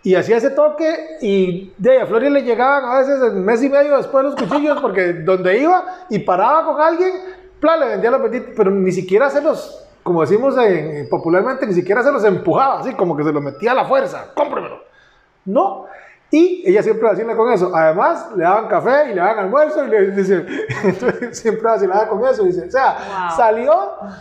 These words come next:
Speaker 1: dice, "Salió fatal hoy. Me compró, eh, eh, perdió el café, del, el almuerzo", o sea,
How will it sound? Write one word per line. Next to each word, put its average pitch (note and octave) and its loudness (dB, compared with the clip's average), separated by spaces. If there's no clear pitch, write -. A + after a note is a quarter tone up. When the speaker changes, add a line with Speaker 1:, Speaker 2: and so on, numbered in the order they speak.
Speaker 1:
dice, G#3 -4
"Salió G3 2
fatal B3 0
hoy. G#3+ 0
Me F3+ 2
compró, B3 0
eh, E3 2
eh, D#3 -4
perdió E3 2
el B3 -4
café, A3 0
del, D#3+ 0
el F3 4
almuerzo", C#4+ 2
o C4 2
sea, A#3 2